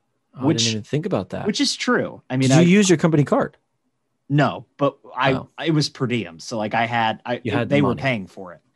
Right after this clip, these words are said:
Speaker 1: Right.
Speaker 2: And, um, you know, the, the way it works is, you know, some day you get a certain amount for dinner. So some days is less,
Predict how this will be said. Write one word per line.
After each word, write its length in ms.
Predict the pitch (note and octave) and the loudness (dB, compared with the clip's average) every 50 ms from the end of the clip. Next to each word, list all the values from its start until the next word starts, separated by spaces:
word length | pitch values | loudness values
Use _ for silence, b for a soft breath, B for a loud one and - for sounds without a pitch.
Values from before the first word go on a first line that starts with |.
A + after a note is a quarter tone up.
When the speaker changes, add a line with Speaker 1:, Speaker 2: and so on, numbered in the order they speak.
| _ | _
Speaker 1:
Right. 280 | - A2+ G2 D2+ A1+ - _ _ _ _ _ _ _ _ _ _ _ _ _ | -10 -8 -8 -8 -10 -14 _ _ _ _ _ _ _ _ _ _ _ _ _
Speaker 2:
And, 680 | B2+ B2 A#2+ A#2 A2+ A2+ A2 A2 G#2+ G#2+ G#2+ G#2+ G2+ - - _ _ _ _ _ _ _ _ - | -4 -2 -2 -2 -2 -2 -2 -4 -4 -4 -4 -6 -8 -10 -14 _ _ _ _ _ _ _ _ -12
um, 460 | A#2 G#2+ G2+ G2 F2+ F2 F2 F2 - _ _ _ _ _ _ _ _ _ _ _ _ _ _ _ _ _ _ | -10 -8 -8 -8 -8 -10 -12 -16 -18 _ _ _ _ _ _ _ _ _ _ _ _ _ _ _ _ _ _
you 100 | E3+ E3 | -2 -2
know, 100 | C#3 A#2+ | -2 -2
the, 200 | G#2 D3 D3+ - - | -2 -6 -8 -8 -8
the 100 | D#3+ E3+ | -4 -2
way 140 | G3 F#3+ | 0 0
it 100 | E3 C#3 | 0 -2
works 340 | B2 C#3+ C#3 C3 A#2 - - | -2 -2 -2 -2 -4 -6 -8
is, 300 | C3 A#2 A2 A2+ - - _ _ | -8 -8 -8 -8 -10 -14 _ _
you 100 | - B2 | -12 -12
know, 100 | G#2+ G2 F#2+ | -12 -10 -10
some 300 | - - D3 C#3 C3 B2+ | -6 -4 -4 -4 -4 -4
day 200 | B2 B2+ B2 A#2+ | -4 -4 -4 -4
you 100 | B2 C3 A#2 | -8 -6 -4
get 120 | C#3+ C#3 | -4 -4
a 40 | B2+ | -2
certain 300 | - - D#3+ C#3+ - B2 | -4 -4 -4 -6 -6 -6
amount 260 | A2+ A2+ A2+ G#2+ - | -6 -6 -8 -8 -12
for 100 | - A2+ | -14 -14
dinner. 280 | G2 G#2+ G#2+ F#2+ F2+ F2+ | -12 -12 -12 -12 -12 -14
So 120 | - - G#2 | -14 -10 -8
some 220 | - - C#3 C#3+ | -6 -6 -6 -4
days 300 | B2+ B2+ B2 A#2+ G#2+ G2 | -4 -4 -4 -4 -4 -6
is 160 | G#2 F#2 F2+ F#2 | -8 -10 -12 -10
less, 460 | G2+ A#2 A#2 G#2+ G#2 - - - - | -6 -4 -4 -4 -4 -4 -6 -6 -8